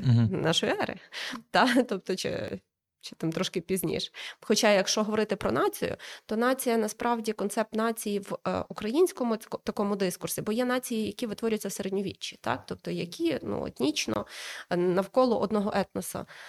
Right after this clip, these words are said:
Speaker 2: е, групуються, бо там є, створилася держава.
Speaker 1: Мгм.
Speaker 2: Так сталося. У нас держава не створилася, відповідно, наша нація етнічна витворилася кінець вісімнадцятого, початок дев'ятнадцятого століття.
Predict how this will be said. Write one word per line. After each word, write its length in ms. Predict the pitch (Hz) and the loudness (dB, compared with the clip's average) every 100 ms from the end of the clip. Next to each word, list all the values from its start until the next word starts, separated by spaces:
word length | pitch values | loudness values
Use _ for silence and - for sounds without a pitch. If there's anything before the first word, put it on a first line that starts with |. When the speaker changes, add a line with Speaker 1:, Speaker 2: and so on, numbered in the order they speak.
| - | -6
Speaker 2:
е, 60 | 180 | -2
групуються, 580 | 175 196 - 269 240 175 | 0 0 2 0 2 0
бо 80 | |
там 200 | 196 240 | 2 4
є, 260 | 233 190 - - | 4 2 -2 -4
створилася 520 | - 220 233 226 202 | 0 4 6 6 2
держава. 480 | 180 170 170 - - - | 0 2 0 -2 -8 0
Speaker 1:
Мгм. 240 | 127 117 113 104 | 6 6 4 0
Speaker 2:
Так 120 | 101 | 0
сталося. 420 | - 170 104 - | 4 4 4 2
У 20 | |
нас 140 | 220 247 | 2 4
держава 300 | 196 214 190 | 4 4 4
не 80 | 196 | 4
створилася, 460 | - 294 427 - | 2 2 2 0
відповідно, 320 | 208 285 427 | -2 2 4
наша 340 | 277 262 - 247 | 6 4 4 4
нація 440 | 247 311 - 226 - | 4 4 2 2 2
етнічна 520 | 202 285 403 - 233 | 0 2 2 2 0
витворилася 720 | 233 - 311 277 254 240 226 - _ _ _ _ _ _ _ _ _ _ _ _ _ | -2 -2 0 2 2 0 -2 -4 _ _ _ _ _ _ _ _ _ _ _ _ _
кінець 380 | - 240 240 - | 0 4 4 4
вісімнадцятого, 580 | 202 - 220 247 247 202 | -2 0 2 2 0 -6
початок 340 | - 190 190 | -4 -4 -4
дев'ятнадцятого 560 | 185 175 175 170 - - | -4 -4 -4 -6 -6 -10
століття. 400 | - - - - | -10 -14 -16 -20